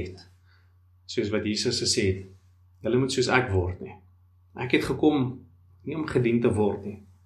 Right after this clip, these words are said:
maar om te dien. Kom ons lewe met hierdie manier van lewe. Kom ons soek geleentheid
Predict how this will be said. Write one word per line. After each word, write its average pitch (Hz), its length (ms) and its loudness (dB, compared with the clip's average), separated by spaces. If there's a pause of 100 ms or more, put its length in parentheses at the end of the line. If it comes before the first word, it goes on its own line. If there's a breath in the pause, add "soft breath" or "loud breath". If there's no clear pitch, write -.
(560)
maar 107 200 -2
om 104 100 -6
te 110 100 -4
dien. 98 380 -6 (720)
Kom 131 120 -6
ons 123 180 -2
lewe 101 540 0 (800)
met 107 220 -6
hierdie 123 380 4
manier 110 360 2
van 98 200 0
lewe. 95 420 0
Kom 123 160 -2
ons 117 160 -2
soek 131 140 0
geleentheid 98 640 0